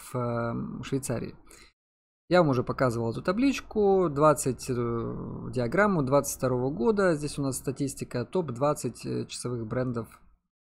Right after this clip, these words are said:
Швейцарии по выручке. Именно это у нас как бы главная, ну, основа, главная линия. И мы находим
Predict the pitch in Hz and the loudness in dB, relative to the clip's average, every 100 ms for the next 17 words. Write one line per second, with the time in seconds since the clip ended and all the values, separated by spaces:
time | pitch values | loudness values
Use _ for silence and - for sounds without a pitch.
0 | - 117 - - 90 - - 131 131 127 | -12 -8 -6 -6 -8 -8 -4 -2 0 -2
1 | 117 147 156 139 139 - - 110 117 - | 0 4 4 2 -2 -6 -4 -4 -4 -6
2 | 120 120 120 113 156 147 - 113 117 127 | -4 -2 -4 -4 -6 -6 -6 -6 -4 -4
3 | - - - - - _ _ _ _ _ | -8 -16 -20 -20 -20 _ _ _ _ _
4 | _ _ - 117 117 135 143 135 127 120 | _ _ -12 -10 -6 0 0 0 -2 -2
5 | 113 - 151 135 135 - 135 113 117 120 | -6 -4 -4 -2 -4 -4 -4 -4 -2 -2
6 | 117 123 117 110 - - - - - - | -2 0 -2 -4 -8 -14 -16 -16 -16 -20
7 | - - 196 247 220 196 185 - 185 185 | -12 2 4 4 4 4 2 2 4 4
8 | 160 - | 0 -4